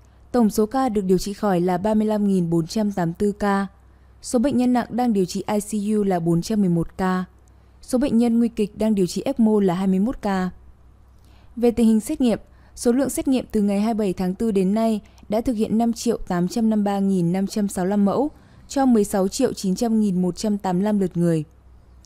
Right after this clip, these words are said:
Về tình hình tiêm chủng vaccine covid mười chín,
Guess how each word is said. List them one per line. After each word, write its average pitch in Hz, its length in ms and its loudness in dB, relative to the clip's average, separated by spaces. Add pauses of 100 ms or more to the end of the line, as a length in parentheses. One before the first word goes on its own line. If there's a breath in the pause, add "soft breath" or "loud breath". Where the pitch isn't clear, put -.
(440 soft breath)
Về 247 140 2
tình 247 140 2
hình 226 180 4
tiêm 254 180 0
chủng 220 220 0
vaccine 233 380 0
covid 262 240 -4
mười 208 100 4
chín, 180 360 0